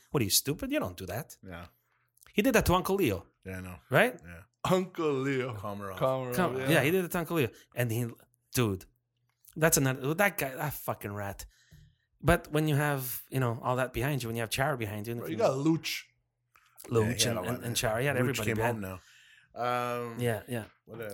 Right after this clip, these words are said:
Speaker 2: who
Speaker 1: Uh,
Speaker 2: else? Let's see.
Speaker 1: captains?
Speaker 2: No, no, enforcers.
Speaker 1: Oh, enforcers. Yeah, sorry.
Speaker 2: Yeah, so, uh,
Speaker 1: That's what I meant.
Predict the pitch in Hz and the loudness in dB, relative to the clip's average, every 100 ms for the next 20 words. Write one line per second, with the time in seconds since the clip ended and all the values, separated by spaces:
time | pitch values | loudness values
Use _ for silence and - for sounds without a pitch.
0 | 92 95 - 143 135 95 - 139 135 - | -14 -10 -2 0 0 -2 -10 -12 -14 -14
1 | 90 156 170 175 160 117 - - _ 147 | -2 2 2 2 0 0 -6 -14 _ 0
2 | 135 123 120 165 123 147 131 123 147 147 | 0 0 -4 -6 2 4 4 2 0 0
3 | 113 98 123 - 123 101 98 - 139 127 | 0 -2 -2 2 4 2 -2 -8 -2 0
4 | 123 123 123 113 113 104 | 2 2 2 2 0 -4